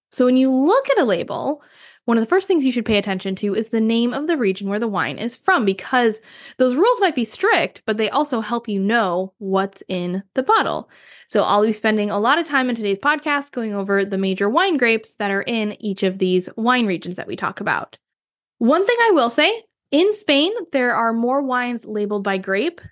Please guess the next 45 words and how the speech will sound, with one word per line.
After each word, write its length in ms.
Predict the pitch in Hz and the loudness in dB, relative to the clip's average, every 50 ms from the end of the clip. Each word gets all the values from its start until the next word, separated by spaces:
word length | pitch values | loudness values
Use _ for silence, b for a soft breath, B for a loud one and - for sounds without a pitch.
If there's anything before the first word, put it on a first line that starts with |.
| _ _ - | _ _ -12
than 340 | 226 196 196 214 208 196 202 | -8 -4 -2 -2 0 0 0
in 140 | 196 196 | -2 -2
France. 340 | 190 - 202 143 - - _ _ _ _ _ _ b b b b b b b b b b | -4 -4 -6 -8 -8 -10 _ _ _ _ _ _ b b b b b b b b b b
And 140 | 214 247 240 | 0 0 2
some 120 | - 427 554 587 523 | 2 2 4 4 4
are 40 | 403 | 2
actually 260 | 330 190 - - 277 | 2 0 0 0 2
labeled 320 | 254 240 226 220 214 214 214 | 4 4 4 4 2 2 2
using 240 | 214 214 202 202 202 | 0 0 0 0 2
both 220 | 202 190 196 196 | 2 2 0 0
the 100 | - 202 | -2 -4
region 600 | 190 196 214 220 214 196 208 202 196 196 190 196 _ _ _ _ - | -2 -2 -2 -2 -2 -2 -2 -2 -2 -2 -4 -6 _ _ _ _ -2
and 300 | 240 254 269 262 233 196 | 0 2 2 2 2 0
the 60 | 180 | -2
grape, 340 | 180 180 143 - - - - | -2 -4 -6 -6 -6 -4 0
which 220 | 202 196 196 - - - | 0 0 -2 -4 -8 -4
in 100 | 247 254 | 0 0
my 160 | 330 403 466 | 0 2 0
opinion, 300 | 359 - 247 208 196 190 | 0 -2 -2 -4 -2 -2
I 80 | 190 180 | -4 -6
think 180 | 185 190 185 196 | -6 -6 -4 -4
is 120 | 196 196 | -4 -2
the 160 | - 302 320 | 0 0 2
most 500 | 339 339 339 359 415 440 453 466 440 - | 4 4 4 4 2 2 2 0 -2 -2
helpful, 320 | - 220 104 - - 214 214 | -4 -4 -4 -4 -2 -2 -2
and 100 | 220 - | -2 0
all 260 | - 349 415 480 494 480 | 0 0 2 2 0 0
places 340 | - 220 196 196 208 202 - | -2 -2 -2 -2 -4 -4 -2
<laughs> 20 | |
should 140 | - 285 269 | -2 -4 -4
start 380 | - - - 269 240 - - - | -4 -4 -2 -2 -2 -2 -4 -2
doing 380 | - 254 226 220 - 247 233 - | 0 0 0 0 -2 -4 -6 -4
that. 760 | - 226 - 233 240 - - 302 294 - 370 349 - _ - _ _ _ _ - | -4 -4 -2 -4 -4 -2 -2 -4 -4 -4 -8 -8 -8 _ -20 _ _ _ _ -4
But 100 | 240 254 | -2 0
yeah, 180 | 262 254 - - | 0 0 0 -2
so 220 | - - 247 233 | 0 0 0 0
keep 220 | 233 - 349 359 | 2 0 0 0
an 60 | 381 339 | 2 0
eye 120 | 302 285 | 2 2
out 140 | 277 247 - | 0 -2 -4
for 80 | 285 | -4
that. 260 | 269 247 233 226 220 - | -4 -2 -2 -2 -2 -4
Like 160 | 220 220 - | -8 -10 -12
I 60 | 226 | -10
said, 320 | - 220 202 202 196 - | -6 -4 -4 -4 -4 -6